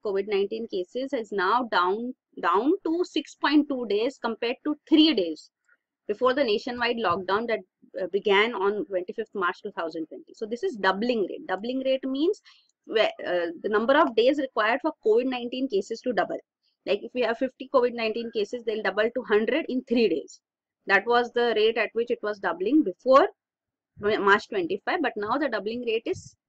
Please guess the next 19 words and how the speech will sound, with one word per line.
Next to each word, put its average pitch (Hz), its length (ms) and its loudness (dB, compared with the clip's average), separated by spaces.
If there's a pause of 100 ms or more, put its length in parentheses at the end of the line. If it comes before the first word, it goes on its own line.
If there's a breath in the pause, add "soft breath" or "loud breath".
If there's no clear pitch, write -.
uh, - 60 -10
six 311 260 0
point 262 260 0
two 185 140 0
days. - 240 -10
Means 214 220 -6
after 196 260 -4
six 269 300 -8
days, 254 360 4 (320 soft breath)
the 220 120 4
rate, 226 320 6
number 226 320 0
of 311 120 4
covid 247 220 2
nineteen 226 380 -2
cases 214 320 -4
are 202 100 -2
doubling. 165 320 -10 (600)
So - 180 -14